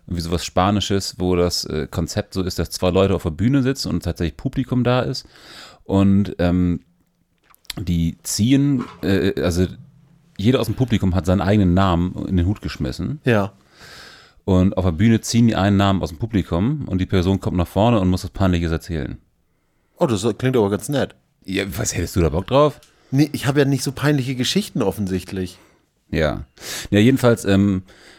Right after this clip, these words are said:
Speaker 1: war dann neulich wohl eine Frau, die da hinkam und sagte, sie hat mal so, äh, so Stockfotos, äh, gemacht, irgendwie in ihrer College-Zeit oder sowas.
Speaker 2: Ja.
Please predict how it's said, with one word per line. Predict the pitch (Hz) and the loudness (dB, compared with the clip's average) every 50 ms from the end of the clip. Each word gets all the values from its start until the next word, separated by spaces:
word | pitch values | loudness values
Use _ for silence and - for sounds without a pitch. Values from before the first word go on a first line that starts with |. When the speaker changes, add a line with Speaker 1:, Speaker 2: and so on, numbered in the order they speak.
| _ - | _ 0
Speaker 1:
war | 95 95 | 2 4
dann | 101 101 | 4 6
neulich | 101 104 107 101 95 | 6 4 4 2 0
wohl | 98 95 | -2 -2
eine | - 90 95 92 | 0 2 0 0
Frau, | - - - 90 92 104 117 123 123 | 0 -2 0 2 4 6 6 4 2
die | 117 - 98 92 95 98 98 98 | 0 -4 -2 0 0 2 2 2
da | 92 92 | 2 2
hinkam | 87 101 113 113 120 117 107 104 | 2 2 0 2 0 0 0 0
und | 92 | 0
sagte, | 101 98 - 101 | 0 0 -2 -2
sie | 82 90 87 | -4 -2 0
hat | 92 101 - | 0 0 0
mal | 95 92 85 | 0 0 0
so, | 82 87 90 90 92 - | 2 2 2 2 2 2
äh, | - 85 85 85 85 - - - - _ | 2 2 2 0 0 -2 -6 -20 -20 _
so | - - 80 | -6 -6 -6
Stockfotos, | - - 107 107 - - - 101 87 80 85 80 76 - - - | 0 0 -2 -2 -2 -4 -2 -2 0 0 0 -4 -4 -4 -6 -10
äh, | - - 67 67 67 67 64 - - | -6 -4 -4 -2 -2 -4 -4 -6 -6
gemacht, | - 73 73 69 69 - - - - | -6 -4 -4 -4 -4 -8 -12 -14 -8
irgendwie | - 76 73 80 78 76 60 | -8 -6 -4 -2 -4 -4 -4
in | - 71 71 - | -4 -4 -6 -4
ihrer | - 76 76 73 71 71 71 76 - _ - - _ - - - - 62 - | -4 -4 -4 -2 -4 -4 -6 -8 -12 _ -20 -20 _ -20 -20 -20 -20 -14 -6
College-Zeit | - 90 87 82 78 - - - 80 71 64 | -4 -2 -2 -2 -2 -6 -6 -4 -4 -4 -4
oder | 62 57 53 55 | -4 -6 -8 -8
sowas. | - 60 69 90 123 123 | -8 -6 -2 0 2 2
Speaker 2:
Ja. | 117 110 101 92 87 | 2 2 2 0 -4